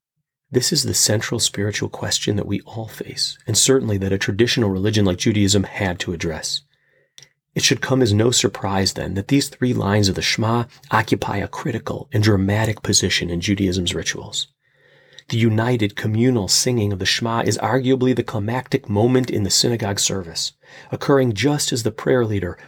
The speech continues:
removes the Torah scroll from the ark, standing up on a stage at the front of the synagogue.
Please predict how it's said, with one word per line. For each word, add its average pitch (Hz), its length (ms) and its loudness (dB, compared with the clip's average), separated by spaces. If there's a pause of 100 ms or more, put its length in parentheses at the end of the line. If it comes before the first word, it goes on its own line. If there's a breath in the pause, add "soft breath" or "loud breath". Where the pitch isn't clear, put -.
removes 135 560 4
the 120 80 -2
Torah 123 340 -2
scroll 120 360 0
from 113 160 -4
the 101 120 0
ark, 98 300 -2 (300 soft breath)
standing 117 420 2
up 107 100 -2
on 110 120 -2
a 95 40 -2
stage 104 500 0
at 92 80 -8
the - 60 -10
front - 320 -8
of 92 60 -8
the 92 80 -6
synagogue. - 580 -8